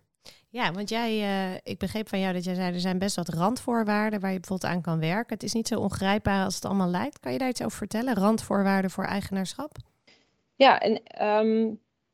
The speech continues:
Speaker 2: dat ongrijpbare zit hem vaak, denk ik, in, eh, het feit dat je bepaald gedrag van mensen, eh, verwacht. Eh, en alsof dat dan ook allemaal uit die mensen zelf moet komen.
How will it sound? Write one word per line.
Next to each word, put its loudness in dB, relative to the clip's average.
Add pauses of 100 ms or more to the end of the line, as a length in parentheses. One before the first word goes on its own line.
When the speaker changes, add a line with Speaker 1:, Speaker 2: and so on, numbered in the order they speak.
(420)
Speaker 2:
dat 6
ongrijpbare 2
zit -12
hem -4
vaak, -4
denk -4
ik, -6
in, -4
eh, -4
het -2
feit 6
dat 2
je -2
bepaald 6
gedrag 4
van -4
mensen, -2
eh, -4
verwacht. 4
Eh, 0
en -2
alsof -4
dat 0
dan 4
ook 2
allemaal 6
uit 6
die 2
mensen 0
zelf 8
moet -4
komen. 0